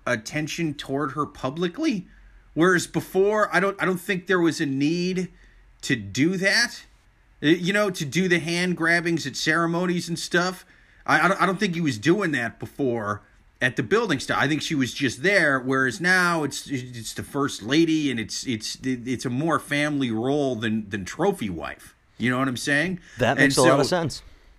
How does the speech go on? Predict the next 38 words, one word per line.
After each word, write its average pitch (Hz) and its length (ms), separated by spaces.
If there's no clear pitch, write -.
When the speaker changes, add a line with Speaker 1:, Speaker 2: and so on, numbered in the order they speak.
Speaker 1:
Yeah, 208 400
so - 240
I 185 100
think 220 140
he's, 196 160
he's 180 240
reaching 214 460
out 190 160
and, 175 120
like, 165 140
grabbing 165 340
her 147 100
hand 208 260
more 131 220
and 95 100
stuff. - 540
And 156 480
she 226 300
is 190 160
just - 400
instantly 185 400
pulling 175 320
away, 165 220
like, 131 240
"What 214 200
are 233 40
you 214 160
doing? 185 320
It 151 100
says 190 220
in 190 80
contract, 180 560
we 160 100
fuck 180 240
five 196 320
times 180 380
a - 20
year. 185 300